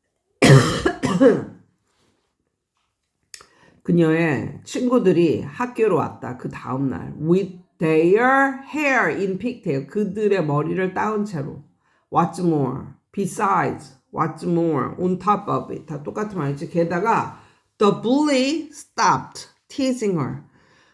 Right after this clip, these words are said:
그 괴롭히는 애는 이제는 stop ing, 뭐뭐 하는 것을 멈추다. 그녀를 놀리는 것을 멈-, 멈추고, and even apologize.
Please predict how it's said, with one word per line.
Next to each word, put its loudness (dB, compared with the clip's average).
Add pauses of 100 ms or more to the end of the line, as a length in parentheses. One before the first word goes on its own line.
(220)
그 6
괴롭히는 2
애는 0
이제는 0
stop 2
ing, 2
뭐뭐 2
하는 0
것을 -2
멈추다. -4
그녀를 -2
놀리는 0
것을 -6
멈-, -4
멈추고, -2
and -2
even -2
apologize. -4